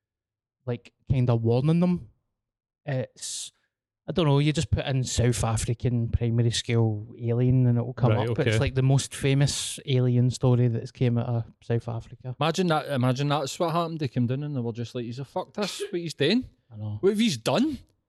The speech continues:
Speaker 2: Well, that,
Speaker 1: Im-,
Speaker 2: that's an
Speaker 1: imagine
Speaker 2: inter-,
Speaker 1: that.
Speaker 2: that's a very interesting theory because the, the, there's a part of the theory about bending space-time, right? So you've got space,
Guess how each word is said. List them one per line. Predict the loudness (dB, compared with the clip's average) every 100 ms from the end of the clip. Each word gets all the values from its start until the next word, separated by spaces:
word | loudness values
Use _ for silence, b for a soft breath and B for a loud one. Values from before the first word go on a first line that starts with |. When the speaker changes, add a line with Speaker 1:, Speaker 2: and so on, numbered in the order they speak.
| _ _ _ _ _ _ _ _ _ _ _ _ _ _ _ _ _ _ _ _ _ _ _ _ _ -20 _ _ _ -6
Speaker 2:
Well, | 0 2 0 -2
that, | 0 2
Speaker 1:
Im-, | 2
Speaker 2:
that's | 2
an | 2
Speaker 1:
imagine | 4 4 4
Speaker 2:
inter-, | 2 2
Speaker 1:
that. |
Speaker 2:
that's | 2 0
a |
very | 2 2 2
interesting | 0 0 0 0 -2
theory | 0 2 2
because | 0 -2 2 2 2 0 -6
the, | -8 -8 _ _ _ _ -8
the, | -8 -8 _ _
there's | -4 -2
a | -2
part | 0 -2 0
of | -2
the |
theory | -2 0 2
about | 2 0 -4 -2
bending | 0 2 2 4 4 0 -6 _ _
space-time, | -12 -6 -4 -4 -4 -4 -2 0 -4 -8 _ _
right? | 0 0 0 -2
So | 0 2 2 b b b
you've | -4 -4 -2
got | -6 -6
space, | -10 -4 -4 -4 -6 -12 -14 -18